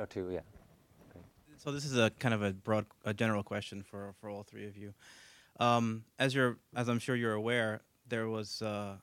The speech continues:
Speaker 2: immigration amnesty was, was accomplished in nineteen eighty-six under President Reagan, at a time when there was actually very little, uh, well, not very little public support, but less, certainly less public support for amnesty.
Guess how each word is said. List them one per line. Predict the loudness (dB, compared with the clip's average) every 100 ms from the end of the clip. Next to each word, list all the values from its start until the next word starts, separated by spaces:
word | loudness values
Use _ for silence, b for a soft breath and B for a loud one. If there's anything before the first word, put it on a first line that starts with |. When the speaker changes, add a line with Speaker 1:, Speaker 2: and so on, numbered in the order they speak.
| _ -8
Speaker 2:
immigration | -6 -2 -4 -4 -6
amnesty | -4 -8 -10 -10
was, | -10 -12 -12 -14 -16 _
was | -12 -10 -10 -14 -16
accomplished | -10 -6 -6 -6 -10 -8
in | -8
nineteen | -8 -8
eighty-six | -10 -10 -6 -6 -6 -12 -12 -12
under | -10 -8
President | -8 -8 -10 -10
Reagan, | -8 -6 -6 -8 B B B B
at | -2
a |
time | 2 4 6
when | 4 4
there | 2
was | 2
actually | -2 -2
very | 0 0 2
little, | 0 -2 -6 _ _ _
uh, | -12 -8
well, | -4
not | -2 -2 -4
very | -6 -4
little | -2 0
public | -2 -4
support, | -10 -8 -6 -4
but | -6 -6
less, | 0 0
certainly | 0 -2 0
less | -2 -2
public | -2 0 -2
support | -6 -6 -4 -4
for | -6
amnesty. | -6 -6 -8 -8 -8